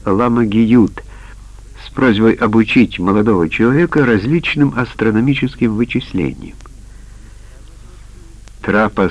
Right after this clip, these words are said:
сообщил, что при прощании с учителем тот сказал ему: "Так как вы отправляетесь теперь к новому наставнику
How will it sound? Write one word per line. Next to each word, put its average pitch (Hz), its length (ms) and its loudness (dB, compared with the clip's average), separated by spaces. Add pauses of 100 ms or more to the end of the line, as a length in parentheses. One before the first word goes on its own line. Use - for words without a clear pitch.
сообщил, 95 680 2
что 76 340 -2
при - 220 -4
прощании 82 840 -2
с - 160 -14
учителем 73 800 -4 (560)
тот 113 180 0
сказал 107 600 -2
ему: 82 440 -6 (880)
"Так 104 240 -2
как - 320 -2
вы 107 340 4
отправляетесь 107 1080 0
теперь 101 300 0
к - 140 -12
новому 95 420 2
наставнику 110 840 -2